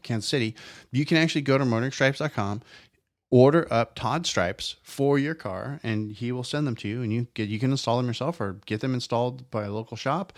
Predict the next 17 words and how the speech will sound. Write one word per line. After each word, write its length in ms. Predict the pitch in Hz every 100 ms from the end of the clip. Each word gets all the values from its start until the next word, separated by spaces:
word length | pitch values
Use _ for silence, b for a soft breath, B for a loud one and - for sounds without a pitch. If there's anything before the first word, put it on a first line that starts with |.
| B B B
Um, 380 | 110 104 98 -
Countryman 320 | - 127 143
bumper 260 | 120 127 143
protection 440 | - - 131 160
strip, 320 | 156 180 185 - B -
Unijack 340 | 143 143 127
sunroof 340 | - 147 156
graphic, 340 | 170 165 175 165
coming 240 | 139 135
soon, 220 | - 151
the 100 | 139
White 180 | 110 120
Roof 160 | 123 -
Radio 220 | 135 131
sunroof 360 | 117 135 135 -
delete 280 | 117 160 175
kit, 380 | 240 233 -